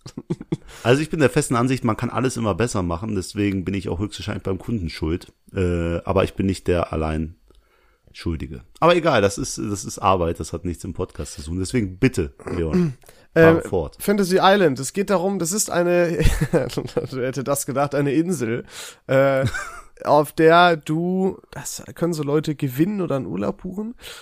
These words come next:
Speaker 1: Und da können die eine Fantasie durchleben.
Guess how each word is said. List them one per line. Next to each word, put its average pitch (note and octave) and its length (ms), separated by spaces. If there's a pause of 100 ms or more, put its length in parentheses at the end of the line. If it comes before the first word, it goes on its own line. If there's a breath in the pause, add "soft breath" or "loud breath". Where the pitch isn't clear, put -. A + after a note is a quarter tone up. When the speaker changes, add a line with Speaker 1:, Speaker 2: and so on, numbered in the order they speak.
(160 loud breath)
Speaker 1:
Und D#3+ 400
da D#3+ 160
können B3 320
die A#3 300 (600)
eine A3+ 300
Fantasie G#3 800 (420)
durchleben. D#3 720